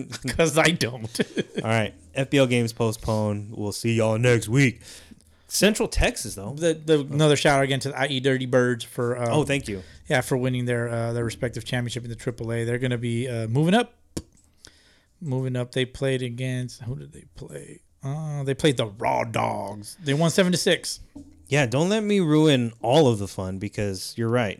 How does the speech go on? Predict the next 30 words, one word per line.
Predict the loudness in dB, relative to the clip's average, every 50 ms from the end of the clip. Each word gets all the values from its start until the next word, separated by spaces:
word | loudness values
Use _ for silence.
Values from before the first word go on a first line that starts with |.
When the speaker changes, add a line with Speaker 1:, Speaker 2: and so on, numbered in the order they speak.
| -8
Speaker 2:
I | -4 -2 -2
E | 0 0 2
Dirty | 2 2 2 2
Birds | 2 0 0 0 0 -2 -6 -12 -16 _ _ _ _ -14 -14 -14 -2 2
did | 4 4 4 4 2 0 -2
get | 0 2 2 2 2 0 -4 -8 -12
their | -6 -2 -2 -2 0
game | 0 0 -2 0 0
in. | -2 -4 -4 -6 -10 -12
Speaker 1:
Yeah. | -12 -10 -6 -6 -4 -6
Speaker 2:
triple | -6 -4 -2 -2 0 2 2 4 4
A | 4 4
Wood | 2 2 2 0 0 -2
Championship. | -4 -6 -8 -8 -10 -12 -14 -16 -14 -14 -14 -16 -16 -18 _ -14
Speaker 1:
Yeah. | -12 -10 -10 -12 -14 _ _ _ _ _ -12
Speaker 2:
And | -8 -8 -6 -6 -6 -6 -8 -8 -8 -10 -12 -12
congrats | -10 -8 -6 -4 -4 -4 -4
to | -2
them. | -2 -2 -4 -4 -8 -12 -10 -8
You | -8 -6
can | -6 -6 -6
expect | -6 -6 -6 -6 -6 -4 -4
them | -4 -4 -4 -4 -6 -8 -10 -10
in | -8 -6 -4
the | -2
majors | -2 -2 -2 -4 -6 -6
division, | -6 -6 -6 -6 -6 -6 -6
I'm | -6 -6
assuming. | -6 -6 -8 -8 -8 -12 -2 2
Speaker 1:
Yep. | 2 2 2 0